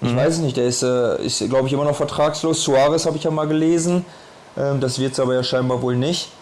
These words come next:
Speaker 1: Es ist spannend zu beobachten, aber ich glaube nicht, dass Dortmund, wenn Sebastian Haller lange ausfallen wird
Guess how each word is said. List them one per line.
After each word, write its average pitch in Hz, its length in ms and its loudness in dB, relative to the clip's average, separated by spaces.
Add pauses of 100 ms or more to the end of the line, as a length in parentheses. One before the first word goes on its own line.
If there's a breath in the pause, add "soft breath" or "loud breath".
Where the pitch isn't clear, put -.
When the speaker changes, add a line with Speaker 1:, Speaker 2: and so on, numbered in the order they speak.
Speaker 1:
Es 143 120 -2
ist 147 160 0
spannend 180 460 2
zu 170 140 2
beobachten, 170 480 4
aber 123 140 0
ich 123 100 -6
glaube 135 240 2
nicht, 185 260 0
dass 151 160 0
Dortmund, 147 420 0
wenn 147 220 0
Sebastian 147 460 -2
Haller 135 240 2
lange 139 280 2
ausfallen 151 520 0
wird 151 240 2